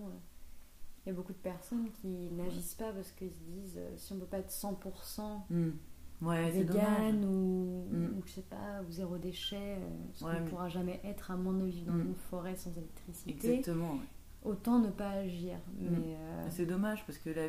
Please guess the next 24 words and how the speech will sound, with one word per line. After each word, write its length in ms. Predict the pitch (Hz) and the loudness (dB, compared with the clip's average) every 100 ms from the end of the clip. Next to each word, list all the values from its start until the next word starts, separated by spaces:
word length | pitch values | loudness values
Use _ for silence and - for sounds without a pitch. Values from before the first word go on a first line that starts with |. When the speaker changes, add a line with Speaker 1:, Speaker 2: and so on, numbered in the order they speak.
| 147 | -2
Speaker 2:
enfin, 260 | - 147 - - - - - | -2 -4 -6 -14 -14 -14 -6
faut 140 | 180 | 0
nu-, 200 | 175 175 | 2 2
je 580 | - - - - - - | -2 -8 -12 -12 -12 -8
pense 160 | 202 - | -8 -8
qu'il 100 | - | -8
faut 100 | 156 | -8
toujours 280 | - 196 185 | -4 0 2
nuancer, 680 | 175 170 165 - 175 170 | 2 0 -2 -4 -4 -2
euh, 220 | 160 147 139 - - - - - - - - - | -2 -4 -6 -8 -10 -12 -12 -10 -10 -10 -8 -2
nuancer 440 | 170 175 170 190 | 0 0 0 2
les 100 | 175 | 4
choses, 340 | 160 - 170 165 - | 2 -2 -4 -6 -10
quoi. 100 | 135 | -10
C'est, 280 | - 143 139 | -8 -6 -6
c'est, 280 | - - 139 | -8 -12 -10
c'est 200 | - 151 | -6 -4
dommage 380 | 160 160 165 156 | -2 0 -2 -2
de, 60 | |
de 380 | 143 143 143 139 143 | -2 -2 -2 -4 -4
vouloir 260 | 151 143 | -4 -4
toujours 300 | - 156 151 - | -6 -10 -10 -10
tout, 240 | - 165 | -8 -4
euh, 200 | 156 143 | -4 -4